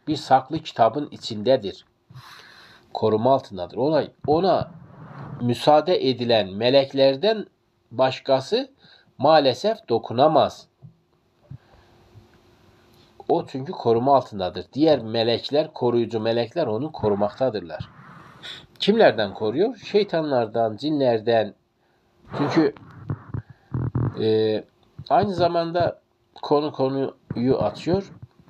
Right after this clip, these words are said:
Mesela semada cinlerin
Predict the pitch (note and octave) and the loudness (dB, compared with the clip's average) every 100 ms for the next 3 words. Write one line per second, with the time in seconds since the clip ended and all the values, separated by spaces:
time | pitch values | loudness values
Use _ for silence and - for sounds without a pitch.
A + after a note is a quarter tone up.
0 | - - C3+ C#3 A#2 - - D#3 E3 D#3+ | -6 -4 0 0 0 -2 0 2 2 0
1 | F3+ G#3 - _ _ _ - - _ - | 0 -4 -6 _ _ _ -20 -20 _ -20
2 | - _ _ - C3 D3+ D#3+ E3+ F#3 A3+ | -20 _ _ -10 -4 0 2 2 2 -2